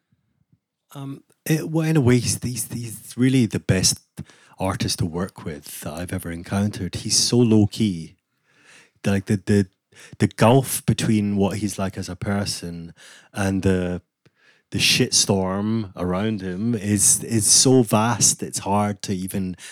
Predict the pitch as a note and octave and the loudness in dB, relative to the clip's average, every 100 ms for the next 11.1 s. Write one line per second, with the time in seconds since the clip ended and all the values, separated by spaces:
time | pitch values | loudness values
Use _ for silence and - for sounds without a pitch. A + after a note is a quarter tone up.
0 | - - G2 F2+ F2 F#2+ G#2+ G2 F2 E2 | -18 -4 -2 -2 -4 0 0 0 -4 -10
1 | - - - G#2 G#2 F#2+ G2 F#2+ - - | -6 -2 0 2 2 2 4 2 0 -10
2 | - - - - G#2+ A2+ - G#2+ F#2+ G2 | -20 -8 -2 2 2 2 0 -2 -2 -2
3 | F#2+ F#2+ - - G2+ G2+ G2 G2 G2 - | -4 -4 -4 -2 -2 -2 2 4 4 2
4 | G2+ F#2+ F#2 F2 - _ _ _ _ _ | -2 0 -2 -6 -12 _ _ _ _ _
5 | - - G#2+ G#2+ G2 F#2+ G2+ G#2+ G#2+ A2+ | -4 -2 0 -2 0 2 2 0 0 -2
6 | A2+ - - _ - - A#2+ A2+ G#2 G#2+ | -6 -14 -20 _ -2 0 4 4 2 -2
7 | A2 A2+ A2+ - A2 G2+ G2+ F#2+ - G2 | 2 4 4 0 -6 -4 -4 -2 -4 -4
8 | F#2 F2+ F#2+ F#2+ F#2 F#2+ G2 G2+ F#2 F#2+ | -4 -4 -4 -6 -4 -4 -4 -4 -6 -4
9 | F#2 F2+ F2 F2+ F#2 F2+ F#2+ F#2+ F2 E2 | -4 -4 -4 -6 -4 -4 -6 -8 -8 -10
10 | - F2+ F2+ - G2+ G2 G2 - F#2 G2+ | -10 -10 -6 -6 -2 -2 -2 -4 -8 -8
11 | - | -14